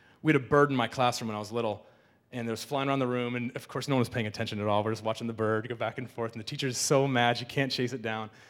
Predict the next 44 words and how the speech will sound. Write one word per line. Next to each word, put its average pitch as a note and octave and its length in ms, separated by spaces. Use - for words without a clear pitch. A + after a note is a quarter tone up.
So C3 420
I, E3 160
I G3 40
claim G#3+ 280
it E3 80
was D3 120
my D3 200
idea. D3+ 240
I'm C#3+ 80
not D3+ 120
sure D#3 140
if C3 60
it D3+ 40
was C#3 80
my C#3 160
idea, C#3 280
but A#2+ 340
I C3+ 40
said, C#3+ 120
"Let's D3 120
turn G#3 140
off D3+ 80
all D#3 100
the C#3 60
lights, B2+ 560
and C3 80
then B2 60
we'll B2 80
open C3 160
the A#2+ 60
door." A2+ 380
And B2 60
as A#2+ 80
soon G3+ 100
as E3+ 40
we F#3 60
did D3+ 160
that, C#3 180
we A#2+ 60
turned C#3+ 160
off A#2 100
all C#3 100
the C#3 60
lights, B2+ 460